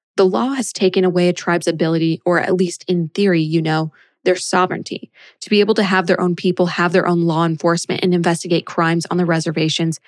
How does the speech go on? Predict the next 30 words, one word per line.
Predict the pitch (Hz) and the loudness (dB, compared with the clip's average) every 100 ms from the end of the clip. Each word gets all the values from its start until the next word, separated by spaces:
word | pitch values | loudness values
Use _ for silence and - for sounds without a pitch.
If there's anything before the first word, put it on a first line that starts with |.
| - - - | -20 -20 -6
and | 202 185 | -4 0
put | 262 269 | 0 2
that | 226 | 0
onto | 180 175 175 | 0 -2 -4
the | 170 | -8
state. | - 190 - - _ _ _ _ _ _ _ | -4 -4 -4 -8 _ _ _ _ _ _ _
The | - | 0
transfer | - 214 214 - 254 | 2 2 0 0 0
of | 226 | 2
the | 185 | 2
jurisdiction | 185 185 180 - 170 - 180 | 4 4 2 0 -2 0 0
from | 175 170 | 0 -2
tribes | - 160 165 165 - | 0 2 2 0 -2
to | 170 | -2
the | 175 | -2
state, | - 151 160 - | -2 0 0 0
however, | 180 175 175 175 - _ _ 175 | 0 2 2 0 -4 _ _ 0
didn't | 208 254 - | 0 0 -4
come | - 202 | -2 2
with | 185 170 180 | 2 0 -2
additional | 170 165 160 | -2 -2 -4
funding, | 151 175 175 - - _ _ _ _ | -4 -2 -2 -4 -10 _ _ _ _
which | 208 - | 0 2
ultimately | 226 226 240 196 | 0 -2 -2 -2
harms | 190 175 170 - | 0 0 -2 0
Native | 170 175 | 0 0
American | 190 165 160 175 | 0 0 0 -2
victims | 165 160 165 151 | -2 -2 -4 -6
of | 135 | -6
crime. | - 165 156 - | -2 -2 -2 -8